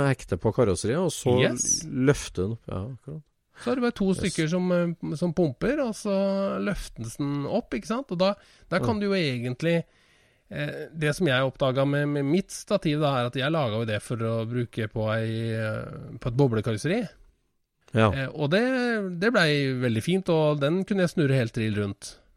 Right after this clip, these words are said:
Speaker 2: Men
Speaker 1: Mm.
Speaker 2: når jeg satte en, eh, Babybuss i det stativet senere, så,
Speaker 1: Mm.
Speaker 2: så
Speaker 1: Mm.
Speaker 2: funka jo ikke dette her med tyngdepunkt i hele tatt, vet du, for tyngdepunktet var et helt annet sted.
Speaker 1: Ja. Mm.
Speaker 2: Og høyden ble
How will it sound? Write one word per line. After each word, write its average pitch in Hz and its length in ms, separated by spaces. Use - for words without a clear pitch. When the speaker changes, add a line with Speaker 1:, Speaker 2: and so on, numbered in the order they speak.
Speaker 2:
Men 165 260
Speaker 1:
Mm. 110 280
Speaker 2:
når 156 140
jeg 151 180
satte 147 320
en, 127 180
eh, 131 180
Babybuss 196 640
i 254 40
det 196 300
stativet 147 520
senere, 147 460
så, 190 340
Speaker 1:
Mm. 120 200
Speaker 2:
så - 160
Speaker 1:
Mm. 123 100
Speaker 2:
funka 165 400
jo 107 120
ikke 165 140
dette 139 240
her 113 120
med 120 120
tyngdepunkt 107 440
i 131 40
hele 139 160
tatt, 175 180
vet 247 100
du, 247 100
for 185 100
tyngdepunktet 139 460
var 151 120
et 143 100
helt 131 400
annet 135 180
sted. 247 300
Speaker 1:
Ja. 95 280
Mm. 95 140
Speaker 2:
Og 165 100
høyden 147 480
ble 165 80